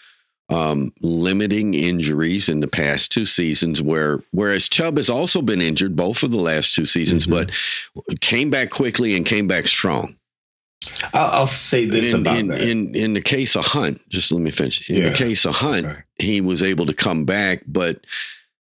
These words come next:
Speaker 1: was right back out of the lineup again. In other words,
Speaker 2: Again,
Speaker 1: he
Speaker 2: right.
Speaker 1: hasn't been able to get back on the field and stay on the field, and he was virtually non-existent during the last three, uh, games of play.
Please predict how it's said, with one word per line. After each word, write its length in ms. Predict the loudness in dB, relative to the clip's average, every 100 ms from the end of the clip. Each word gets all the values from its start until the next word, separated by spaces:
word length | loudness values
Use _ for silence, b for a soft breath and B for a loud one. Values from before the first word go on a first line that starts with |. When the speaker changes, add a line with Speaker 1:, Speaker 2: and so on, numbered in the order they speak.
| _ -4
Speaker 1:
was 400 | -2 0 0 0
right 260 | 0 0
back 240 | 0 0 0
out 200 | 0 0
of 60 |
the 80 | 0
lineup 420 | 0 0 0 -2
again. 500 | -2 -2 -2 0 -2
In 180 | -2 -2
other 160 | 0 0
words, 240 | 0 0 2
Speaker 2:
Again, 120 | 0
Speaker 1:
he 80 | 0
Speaker 2:
right. 80 | -2
Speaker 1:
hasn't 600 | 0 2 2 0 0 0
been 140 | 0
able 280 | 2 0 0
to 360 | 0 0 0 -2 B B B B -8 -4
get 340 | -2 0 0 0
back 260 | 0 0
on 140 | 0 0
the 80 |
field 340 | 0 0 0 0
and 160 | 0
stay 300 | 0 0 2
on 160 | 2 0
the 80 | 0
field, 360 | 0 0 0
and 200 | 0 0
he 140 | 0 0
was 200 | 0 0
virtually 600 | 0 0 0 0 0 2
non-existent 840 | 0 0 0 0 0 0 0 0
during 220 | 0 0 0
the 80 |
last 460 | 0 0 0 -2 0
three, 380 | 0 0 -2 -4 _ _ _ -8
uh, 260 | -4 -4 -6 -10 -16 -4
games 380 | -2 0 -2
of 180 | -4 -6 -6
play. 280 | -4 -4